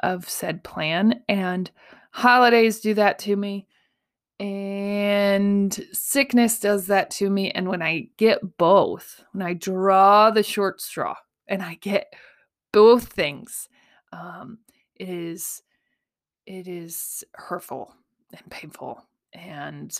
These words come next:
I will likely not recover for a couple of weeks. But today, right after I'm <laughs> done recording this, that is the plan, get everything to a place where it's operational and start moving to get back on track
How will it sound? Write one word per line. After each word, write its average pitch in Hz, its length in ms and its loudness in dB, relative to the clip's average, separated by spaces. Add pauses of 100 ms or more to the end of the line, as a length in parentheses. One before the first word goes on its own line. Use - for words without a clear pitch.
(140)
I 165 140 -16
will 170 200 -12
likely 170 400 -10
not 180 200 -10
recover - 440 -10
for - 200 -6
a 190 60 -12
couple - 340 -10
of - 180 -12
weeks. - 360 -12
But - 260 0 (960)
today, 190 500 0
right 220 220 4
after 165 300 2
I'm 190 140 6
<laughs> - 20 -2
done 220 260 6
recording 208 600 6
this, 202 280 0
that 185 240 4
is 180 100 -6
the 190 80 -10
plan, 196 500 -6
get 185 240 -12
everything 202 580 -4 (460)
to - 80 -4
a 185 60 -2
place 220 320 2
where 190 120 2
it's 175 120 -4
operational 185 920 0
and 175 460 -14 (120)
start - 480 -8 (1080)
moving 208 720 4
to - 120 -10
get 185 160 -4
back 175 220 -12
on 170 160 -10
track - 640 -10